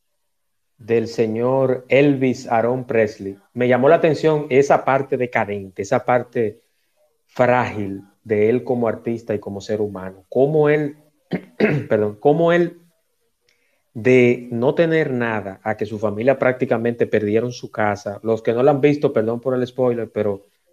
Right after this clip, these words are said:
es una película que tienen que ver, Elvis. Pero esa parte decadente, cuando él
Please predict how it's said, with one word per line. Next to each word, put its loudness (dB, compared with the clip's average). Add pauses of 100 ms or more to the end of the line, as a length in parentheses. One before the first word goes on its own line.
(240)
es 0
una 0
película 2
que 0
tienen -6
que -6
ver, -12 (580)
Elvis. -4
Pero 6
esa 0
parte 0
decadente, -2
cuando -2
él -2